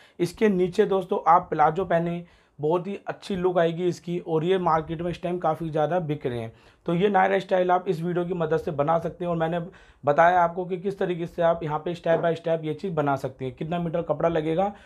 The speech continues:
तो पूरी डिटेल आपको इस वीडियो में दी है। तो आपको वीडियो कैसे लगी कमेंट्स करके ज़रूर बताना। अगर वीडियो पसंद आए तो इस वीडियो को लाइक और शेयर करना बिल्कुल भी ना भूलें।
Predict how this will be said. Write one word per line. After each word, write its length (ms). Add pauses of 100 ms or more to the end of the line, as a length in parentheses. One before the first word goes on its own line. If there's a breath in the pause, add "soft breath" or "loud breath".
(200 loud breath)
तो 80
पूरी 320
डिटेल 320
आपको 220
इस 100
वीडियो 200
में 140
दी 160
है। 140 (380 soft breath)
तो 60
आपको 340
वीडियो 220
कैसे 220
लगी 320 (120)
कमेंट्स 300
करके 240
ज़रूर 240
बताना। 440 (420 soft breath)
अगर 220
वीडियो 220
पसंद 300
आए 100
तो 100
इस 100
वीडियो 240
को 80
लाइक 240
और 80
शेयर 180
करना 220
बिल्कुल 280
भी 160
ना 160
भूलें। 340